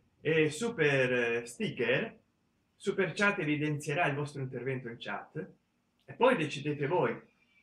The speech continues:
quanto pagare. C'avete sette piani di super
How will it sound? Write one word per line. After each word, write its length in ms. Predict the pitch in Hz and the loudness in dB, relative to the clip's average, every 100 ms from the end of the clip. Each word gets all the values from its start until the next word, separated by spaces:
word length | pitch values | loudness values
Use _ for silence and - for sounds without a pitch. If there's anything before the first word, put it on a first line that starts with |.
| _ | _
quanto 920 | - 226 226 180 135 135 120 117 - _ _ _ _ | 2 4 4 0 -2 2 2 2 -6 _ _ _ _
pagare. 680 | 123 123 120 104 123 202 - _ | -6 -2 -2 0 0 -2 -6 _
C'avete 380 | - 151 185 151 | -4 0 0 0
sette 300 | - 185 156 | 0 0 0
piani 420 | - 156 135 120 | 0 2 2 -2
di 140 | 117 117 | -6 -8
super 340 | 175 147 135 | -8 -6 -6